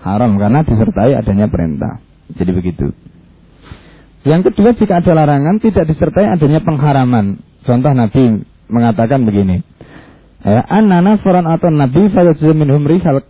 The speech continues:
qurrafi, faqala alam aku nahatukum an akli hadhihi syajara.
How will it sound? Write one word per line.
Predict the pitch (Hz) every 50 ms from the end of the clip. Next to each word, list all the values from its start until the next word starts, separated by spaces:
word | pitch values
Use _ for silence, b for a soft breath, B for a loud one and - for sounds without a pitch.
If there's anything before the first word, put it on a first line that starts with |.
| _ _ _
qurrafi, | - 170 160 143 131 131 139 160 180 180 160 135 123 - - 131 113 104 98 95 -
faqala | - 123 - 165 170 165 156 127 123
alam | 143 139 139 139 -
aku | 147 170 170 - - 220 202 175
nahatukum | 160 151 139 139 139 123 - 156 - 151 143 131
an | - 139 131 135
akli | 143 - - 135 123
hadhihi | 127 131 127 127 117 -
syajara. | - 113 98 - - 98 104 110 107 160 -